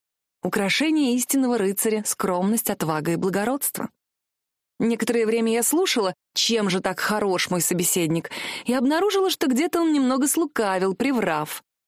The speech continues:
Может, любая другая дама и не заметила бы, но я будущая королева, что требует от меня знаний в военном деле,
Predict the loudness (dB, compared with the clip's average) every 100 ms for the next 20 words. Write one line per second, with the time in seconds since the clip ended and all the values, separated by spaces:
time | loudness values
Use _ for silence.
0 | -4 0 0 0 0 0 2 0 0 0
1 | 0 0 0 0 0 0 0 0 2 0
2 | 0 0 0 -2 -8 -10 -2 0 0 0
3 | 0 0 0 0 0 0 0 0 0 -2
4 | -6 _ _ -4 -2 0 0 2 0 -2
5 | 0 0 2 2 0 2 2 0 0 0
6 | 0 2 2 0 0 0 0